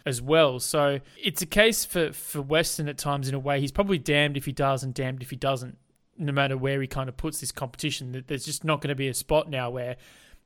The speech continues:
there's just a really open part of the calendar where he gets all of cricket's attention at the same time, because, you know, there's just, th-, there is too much cricket going on, and that's coming from someone who, you know, works in cricket, lives in cricket, and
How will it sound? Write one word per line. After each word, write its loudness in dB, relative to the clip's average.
there's 2
just -6
a -2
really 2
open 0
part -2
of -6
the -8
calendar -4
where -4
he -4
gets -6
all 0
of -6
cricket's -4
attention -8
at 2
the -10
same -2
time, -4
because, -8
you -10
know, -8
there's -10
just, -6
th-, 0
there 6
is 4
too 2
much 0
cricket 0
going 0
on, -2
and -6
that's -4
coming -6
from -10
someone -4
who, -4
you -2
know, -6
works 0
in -6
cricket, -6
lives -4
in -8
cricket, -6
and -6